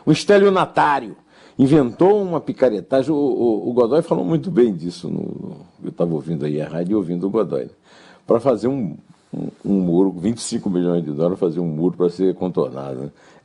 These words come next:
É um picaretaço, né? Somente outros picaretas podem segui-lo, né? Como seu grande líder, né? Isso aí pode ser a pá de cal na candidatura do, do Trump, né? Que tava praticamente eleito, já não tá mais, né? E a Eliane Cantanhede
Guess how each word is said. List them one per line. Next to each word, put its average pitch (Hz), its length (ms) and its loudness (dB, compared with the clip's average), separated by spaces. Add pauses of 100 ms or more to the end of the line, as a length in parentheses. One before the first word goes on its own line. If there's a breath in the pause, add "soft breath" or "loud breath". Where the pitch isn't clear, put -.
É 311 100 4
um 208 140 -2
picaretaço, - 1000 -6
né? 76 140 -6
Somente 120 480 -2
outros 139 400 2
picaretas 104 580 0
podem 98 360 0
segui-lo, 80 540 -4
né? 82 180 -8 (420 soft breath)
Como 82 320 -2
seu - 160 -4
grande 85 640 -2
líder, 82 460 -6
né? - 80 -18 (520 loud breath)
Isso 90 300 0
aí 117 140 2
pode 139 240 -4
ser - 100 -2
a 107 80 4
pá 104 160 0
de 87 120 -4
cal 90 220 0
na 82 120 -6
candidatura 76 580 -4
do, 71 480 -8 (180)
do 67 540 -10
Trump, 175 340 -2
né? 131 220 -8 (100)
Que - 60 -20
tava 69 260 -6
praticamente 73 600 -8
eleito, 67 320 -10 (100)
já - 160 -14
não 69 140 -12
tá 92 160 0
mais, 104 260 -4
né? 101 140 -8 (520 loud breath)
E 101 680 0
a 87 60 2
Eliane 95 500 -2
Cantanhede 90 1040 0